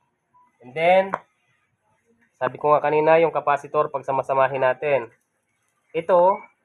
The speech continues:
ito yung nagre-reverse, ito ay mapupunta rin sa capacitor, sa capacitor dito. So, pagsamahin na natin.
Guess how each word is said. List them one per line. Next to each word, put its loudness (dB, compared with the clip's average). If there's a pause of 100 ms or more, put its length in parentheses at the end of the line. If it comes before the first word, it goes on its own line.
(600)
ito -14
yung 2
nagre-reverse, 0
ito -6
ay 0
mapupunta -6
rin -4
sa -8
capacitor, -2 (420)
sa -20
capacitor -6
dito. -6 (1300)
So, -18
pagsamahin -4
na 0
natin. -4